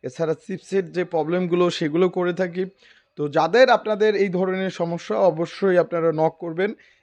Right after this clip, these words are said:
এবং নক করে আমাদের, আহ, যে কন্ট্যাক্ট নাম্বারে অবশ্যই কন্ট্যাক্ট করবেন। আমরা সকল প্রকার ডেস্কটপ এবং ল্যাপটপ, আহ, মাদারবোর্ড সার্ভিসিং করে থাকি।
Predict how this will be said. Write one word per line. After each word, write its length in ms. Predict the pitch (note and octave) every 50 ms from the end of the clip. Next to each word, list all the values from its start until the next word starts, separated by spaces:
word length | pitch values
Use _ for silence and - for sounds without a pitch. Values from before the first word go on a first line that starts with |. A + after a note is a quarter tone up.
| _ -
এবং 240 | C3 C#3+ D#3 D#3
নক 220 | D3 D3 D#3 D#3+ - -
করে 180 | F3+ E3 D#3+
আমাদের, 520 | D#3 D3 D3+ D#3 D3+ D#3+ D#3+ D#3 C#3+ - -
আহ, 160 | A#2+ C3 B2+
যে 200 | C3 C3+ D3 D3
কন্ট্যাক্ট 460 | - - D#3+ E3 E3 E3+ G3 F#3 F#3
নাম্বারে 360 | F3+ F3 F3 D#3 D3 D#3 F3+
অবশ্যই 400 | F3 D#3 D3 E3 D#3+ - - E3+
কন্ট্যাক্ট 380 | D3 D#3+ D3+ D3 C#3+ D#3 D3+ -
করবেন। 320 | D#3+ D3+ C#3+ D3+ F3+ G3+ G3 _ _ _ _ _ _ _
আমরা 260 | - B2+ C3+ C#3+ C#3+ - -
সকল 260 | E3 D#3 D3 - E3+ D#3
প্রকার 320 | - D#3+ D3 D#3+ D3+ D3+ C#3+
ডেস্কটপ 480 | D3+ D3 - _ - F3 E3 D#3+ D#3+ - _ _ _ _ _ _ _ _ _ _ _ _ _ _ _ _ _ _ _ _ _ _ _ _ _ _ _ _
এবং 320 | - A#2+ B2 C3 C#3+ D3+
ল্যাপটপ, 440 | C#3+ D3 D3 C#3 - - F3+ E3+ D#3 - - _ _ _ _ _ _ _ _ _ _ _ _ _ _ _ _ _ _ _ _ _ _ _ -
আহ, 420 | A2+ A#2 A2+ G#2+ A#2 A2+ A2 A2+
মাদারবোর্ড 600 | A#2+ C3 C#3+ D3+ D#3 E3+ F3 F3+ F3 F3+ F3 E3
সার্ভিসিং 540 | - - D3+ C#3+ D3+ D#3 D#3+ D#3 F#3 F3+ F3
করে 220 | F#3 F3+ E3+ E3+
থাকি। 380 | E3 E3+ D#3+ D#3 - G#3 B3+